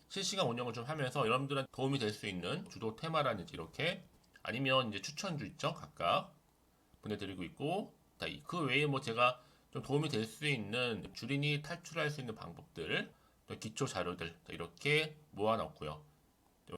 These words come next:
공유할 수 있도록 제가 하고 있습니다. 자, 그리고 이제 텔레그램 쪽으로 좀 관심이 있으신 분들 계시는 것 같아서 준교수와도 함께한 텔레그램 방도 현재 운영 중에 있습니다.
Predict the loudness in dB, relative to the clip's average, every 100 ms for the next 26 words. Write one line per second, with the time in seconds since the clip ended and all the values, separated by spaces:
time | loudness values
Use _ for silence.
0 | -12 -8 -4 -4 -6 -10 -10 -8 -6 -6
1 | -6 -8 -10 -2 0 2 0 -6 0 0
2 | 2 -2 -4 _ -12 -6 -4 -4 -4 0
3 | 2 2 2 -2 -4 -4 -4 -6 -8 -10
4 | -4 -4 -4 -6 -6 -6 -6 -6 -8 -8
5 | -8 -4 -4 -2 4 6 6 2 -4 -20
6 | -20 _ _ _ _ _ _ _ _ _
7 | _ -6 0 0 4 6 6 4 -2 -4
8 | 0 0 0 0 0 0 0 -2 -2 -2
9 | -2 -2 -2 -4 -4 -4 -6 -8 -8 -8
10 | -8 -6 -8